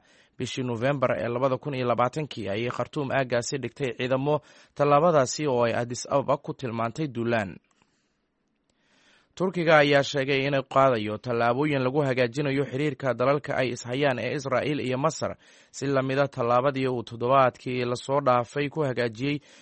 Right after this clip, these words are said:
xiriirkii uu la lahaa dalka Imaaraadka Carabta oo horseeday maalgelin dhaqaale, sidaasina waxaa wariyey warbaahinta dalkaasi.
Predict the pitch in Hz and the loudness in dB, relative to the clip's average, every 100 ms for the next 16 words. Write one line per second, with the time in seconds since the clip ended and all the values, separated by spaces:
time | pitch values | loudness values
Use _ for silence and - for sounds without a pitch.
0 | _ - 160 202 147 156 135 131 147 127 | _ -4 0 0 -2 -2 -2 4 4 4
1 | 127 123 147 143 139 123 127 135 131 131 | 0 0 0 0 -4 0 2 2 0 -2
2 | 113 120 139 - 110 123 127 143 127 123 | 0 2 0 0 0 0 0 -2 -4 -4
3 | 120 139 123 117 113 131 151 117 - 117 | -2 -2 0 -2 -2 -4 -4 -4 -2 2
4 | 135 143 - - _ - 165 139 - 151 | 2 0 -4 -20 _ 2 4 4 4 0
5 | 147 123 123 123 120 151 143 117 120 131 | 0 0 0 0 0 0 0 0 0 0
6 | 123 120 110 117 117 107 - 120 | -2 -4 -2 -2 -2 -2 -2 -4